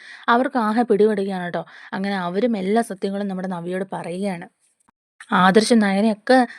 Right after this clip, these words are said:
അബിയുടെ കുറ്റങ്ങൾ ഇങ്ങനെ ഓരോന്ന് പറഞ്ഞിട്ട് പോലും അതൊന്നും വിശ്വസിക്കാതിരുന്ന നവ്യ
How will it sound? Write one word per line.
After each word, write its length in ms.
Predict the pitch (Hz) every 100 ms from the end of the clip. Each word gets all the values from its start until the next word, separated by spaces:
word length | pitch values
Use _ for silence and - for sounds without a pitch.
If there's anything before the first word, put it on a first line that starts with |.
| -
അബിയുടെ 280 | - 233 254
കുറ്റങ്ങൾ 360 | 233 208 226 233
ഇങ്ങനെ 200 | 208 208
ഓരോന്ന് 320 | 190 185 196
പറഞ്ഞിട്ട് 400 | 202 175 185 202
പോലും 240 | 214 196 202
അതൊന്നും 300 | 214 208 196
വിശ്വസിക്കാതിരുന്ന 800 | 185 - 190 202 208 202 180 190
നവ്യ 300 | 185 165 170